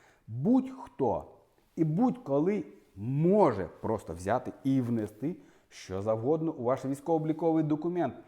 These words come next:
І тому працівнику жодних проблем. А ви отримуєте головняк,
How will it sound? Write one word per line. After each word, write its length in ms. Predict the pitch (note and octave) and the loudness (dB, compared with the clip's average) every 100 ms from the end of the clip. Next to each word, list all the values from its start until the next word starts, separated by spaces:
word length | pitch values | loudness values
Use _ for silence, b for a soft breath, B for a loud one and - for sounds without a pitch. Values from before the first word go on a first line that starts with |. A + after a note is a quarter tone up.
| B | B
І 80 | - | -4
тому 440 | - C#4 F#3+ A#2 - | 0 2 2 0 -2
працівнику 720 | D3 C#3+ F#3 G3+ G3+ A#3+ A3+ - | -4 -2 -2 -2 -2 -6 -6 -10
жодних 640 | G2+ G#2+ F3+ F#3+ F3+ E3 - | -12 0 2 2 2 -2 -2
проблем. 440 | C3+ B2+ G#2 E2+ - | -2 0 -2 -4 -8
А 120 | - F#2+ | -6 -2
ви 160 | C3 | -2
отримуєте 640 | D3 D3 C3+ A#2+ G#2+ F2+ F2+ | -2 -2 -2 0 -2 -4 -4
головняк, 540 | G2 C3+ D3 F#3+ G#3+ | 0 2 2 -2 -6